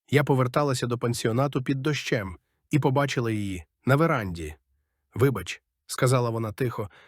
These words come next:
«я не встигла все передбачити. Вони кажуть, що я шахрайка, що ви мені заплатили. Я заплатила своєю самотністю,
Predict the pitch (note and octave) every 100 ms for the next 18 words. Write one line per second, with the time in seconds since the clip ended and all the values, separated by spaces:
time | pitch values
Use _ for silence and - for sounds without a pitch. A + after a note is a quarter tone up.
0 | _ _ A#2 D3+ D#3 - F3+ C#3 A2 -
1 | B2+ B2+ C3+ D3 A2 - - D2 - _
2 | - B2+ D3+ D#3+ C#3 B2+ - C3+ B2+ C#3
3 | C3 D#3+ D#3 B2 F2+ E2+ _ _ - -
4 | C3 C3 B2 A#2 A#2+ A#2+ A#2 C#3 A#2+ F2
5 | _ _ _ _ F#2+ A#2+ C3 B2+ B2 A2
6 | C#3+ B2+ A2 _ _ _ - C#3 D#3+ D3
7 | - C#3 D#3+ C3 G2 - F2